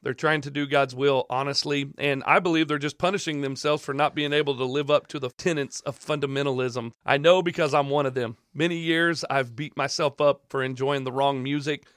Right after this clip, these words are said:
C C M, J Radio, for going to church with my own mother when visiting because of the N I V that the preacher was preaching in. I'm, in fact, still I F B myself.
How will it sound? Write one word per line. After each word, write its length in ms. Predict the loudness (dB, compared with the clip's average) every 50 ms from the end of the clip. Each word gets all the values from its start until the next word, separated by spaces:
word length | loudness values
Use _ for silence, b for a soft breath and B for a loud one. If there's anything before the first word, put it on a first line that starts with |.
| b b
C 240 | -16 -12 -12 -10
C 300 | -10 -8 -8 -6 -6 -4
M, 220 | -4 -4 -4 -6 B B B B B B B B B B _ _
J 160 | -4 -2 -2 -2
Radio, 380 | -2 -2 -2 -2 -4 -4 -6 B B B B B B
for 120 | -2 0
going 480 | 6 8 8 8 8 6 4 0 -2 -4 -4
to 100 | -6 -6
church 380 | -6 0 2 4 4 4 2 -2
with 160 | -6 -6 0
my 120 | 2 2 2
own 240 | 2 2 0 0
mother 360 | 2 2 2 4 4 2 0 0
when 340 | 0 0 0 0 -2 -4 -6 -8
visiting 640 | -12 -10 -4 -4 -2 -2 -2 -4 -4 -4 -4 -4 -6 -8
because 420 | -8 -10 -6 -2 0 0 0 0 0
of 140 | -4 -6 -6
the 160 | -8 -4 -2
N 140 | -2 0 2
I 140 | 2 0
V 260 | 0 0 -4 -4 -4 -2
that 180 | -2 -4 -4
the 80 | -6 -10
preacher 340 | -8 -6 -6 -6 -6 -6 -6
was 140 | -6 -6
preaching 400 | -6 -8 -8 -8 -6 -4 -4 -2
in. 200 | 0 -2 -2 -2 -4 _ _ _ _ _ _ _ _ _ _
I'm, 160 | 0 2 2
in 80 | 0 2
fact, 260 | 4 4 4 4 2
still 260 | -2 2 2 2 4 4
I 160 | 4 4 4
F 160 | 2 0 0 -2
B 340 | -2 -2 -2 -2 -6 -10 _ _
myself. 580 | -10 -6 -6 -4 -4 -2 0 0 0 0 -2 -6